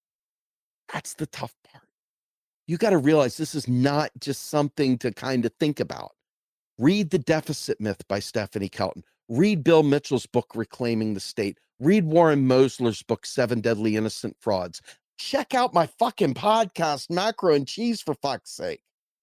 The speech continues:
There's zero percent Don Quixote in my podcasts.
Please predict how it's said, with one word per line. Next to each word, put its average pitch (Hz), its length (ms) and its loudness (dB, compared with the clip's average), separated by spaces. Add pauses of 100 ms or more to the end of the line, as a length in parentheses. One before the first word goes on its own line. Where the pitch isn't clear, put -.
(1120)
There's 220 240 2
zero 202 560 2
percent 220 500 -2
Don 208 360 2
Quixote 185 640 4
in 160 260 0
my 147 220 -2
podcasts. - 1200 -10